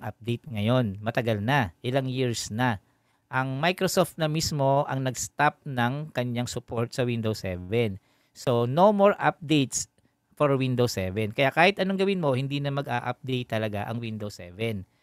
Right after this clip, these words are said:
Unless mag-Windows eight ka na o mag-Windows ten ka na. Tsaka lang makakapag-update ka uli. Pero with Windows seven, wala nang update yan. Hindi na sinusupport ng Microsoft ang Windows seven.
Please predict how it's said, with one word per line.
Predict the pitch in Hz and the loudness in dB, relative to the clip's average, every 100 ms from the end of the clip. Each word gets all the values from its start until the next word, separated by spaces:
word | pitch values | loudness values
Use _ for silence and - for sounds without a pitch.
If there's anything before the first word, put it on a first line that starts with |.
| _ - | _ -4
Unless | 175 208 180 160 - | -2 4 4 4 0
mag-Windows | 135 127 131 143 147 151 - | -6 -6 -6 -2 0 0 0
eight | 170 - | -4 0
ka | 220 | 0
na | 170 139 127 | 0 0 -2
o | 123 | -4
mag-Windows | 117 131 127 131 - | -4 -6 -4 -4 -2
ten | 110 107 | -4 -4
ka | 101 | -6
na. | 95 104 92 _ _ _ _ - | -4 -4 -6 _ _ _ _ -4
Tsaka | 127 147 | -2 0
lang | 147 139 | 0 0
makakapag-update | 127 123 120 117 120 - 120 113 | -2 0 -2 -4 -6 -6 -4 -4
ka | - 98 | -8 -8
uli. | 107 104 | -4 -4
Pero | - 127 135 | -2 0 0
with | 156 | -2
Windows | 190 202 196 185 | -2 0 0 4
seven, | 180 180 214 262 - _ _ - | 2 4 2 2 -6 _ _ -2
wala | 131 131 | 2 2
nang | 139 123 | 0 -4
update | - 120 117 - | -6 -2 -2 -2
yan. | 117 110 113 | -2 -2 -2
Hindi | 135 | -4
na | 143 143 | -4 -4
sinusupport | 135 127 123 123 120 120 | -4 -4 -6 -4 -4 -4
ng | 120 113 | -4 -4
Microsoft | 107 - 95 104 - | -4 -6 -10 -12 -10
ang | 117 | -8
Windows | 104 101 101 - | -6 -6 -10 -14
seven. | 90 85 92 85 | -14 -14 -16 -18